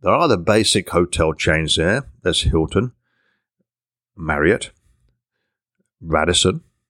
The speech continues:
Sheraton, which is part of, uh, Marriott now,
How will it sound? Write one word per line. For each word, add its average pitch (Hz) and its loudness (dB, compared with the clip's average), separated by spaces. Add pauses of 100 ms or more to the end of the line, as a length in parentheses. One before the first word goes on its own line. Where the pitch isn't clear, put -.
(680)
Sheraton, 85 -2 (380)
which - -14
is - -16
part 78 -2
of, 73 -2
uh, 80 -2
Marriott 82 -2
now, 80 -2